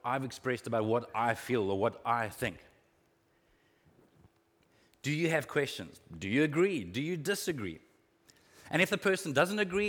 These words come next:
or doesn't understand, again, it's, we talk, in relationships that matter, this is a marathon, not a sprint. Let's be willing to keep engaging. Let's be willing to try and talk through it. Ask for feedback. Number six,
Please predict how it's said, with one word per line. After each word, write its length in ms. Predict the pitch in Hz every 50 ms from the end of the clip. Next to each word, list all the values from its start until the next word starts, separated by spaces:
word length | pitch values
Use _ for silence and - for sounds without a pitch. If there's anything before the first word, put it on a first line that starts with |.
| - -
or 80 | 143
doesn't 320 | 131 147 156 170 190 202 196
understand, 400 | 190 190 - - 196 190 190 - - - - - - - _ _ _ _ _ -
again, 360 | 139 113 151 147 143 104 80 - - - _ _ _ _ _ _ - -
it's, 160 | - - - - _ _ _ - - _ _ _ - _ -
we 140 | 107 127 147
talk, 220 | - 190 175 - - 135 117 - _ _ _ _ - -
in 160 | 135 131 131
relationships 540 | 127 123 123 139 175 175 180 165 196 170 208
that 80 | 170
matter, 240 | 151 139 131 131 131
this 100 | 120 120
is 80 | 107 101
a 40 |
marathon, 480 | 95 98 107 123 147 156 - - 170 143
not 160 | 131 123 117
a 40 | 107
sprint. 400 | - - - 107 90 76 - -
Let's 160 | 107 123 -
be 140 | - 151 143
willing 360 | 120 107 113 117 120 120 117
to 300 | - - 123 110 107 98 - - _ _ _ _ _ _ _ _ _ - _ _ _ -
keep 260 | - - 104 - -
engaging. 480 | 131 131 139 175 196 196 139 117 92 90
Let's 160 | 104 117 -
be 120 | - 139
willing 280 | 113 104 107 117 120 117
to 80 | 127
try 340 | 113 - - 117 117 117 117 -
and 200 | 117 107 104 95 - _ _ _ _ - - - _ _ _ -
talk 200 | - - 110 101
through 120 | - 113 92
it. 140 | - - - -
Ask 360 | 120 120 123 117 - - -
for 180 | - - 127 110
feedback. 320 | - 127 113 90 92 -
Number 200 | 117 170 185 196
six, 360 | - - 208 185 - - -